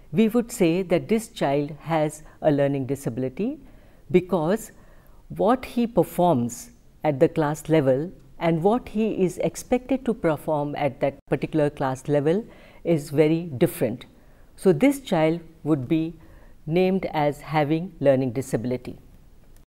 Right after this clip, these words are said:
Here we also need to understand that handicaps such as mental retardation, visual impairment, or having any disturbances in sight or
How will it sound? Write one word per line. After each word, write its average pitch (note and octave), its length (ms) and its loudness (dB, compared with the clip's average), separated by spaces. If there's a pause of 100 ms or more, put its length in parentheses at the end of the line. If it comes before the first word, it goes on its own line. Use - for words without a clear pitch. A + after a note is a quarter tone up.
(420)
Here B3+ 320 4
we A#3 180 4
also G#3+ 380 4
need G#3+ 240 0
to F#3 100 2
understand D3 680 -2 (300)
that - 240 2
handicaps F3 840 -2 (140)
such E3 340 0
as D3+ 320 0 (100)
mental C#3 380 -2
retardation, D#3 920 -2 (580)
visual G3 480 2
impairment, A3 800 0 (240)
or E3+ 220 4
having F#3+ 420 0 (100)
any A#3+ 280 4
disturbances F#3 880 0
in D#3 340 -2
sight D#3+ 600 -2 (500)
or B3 400 4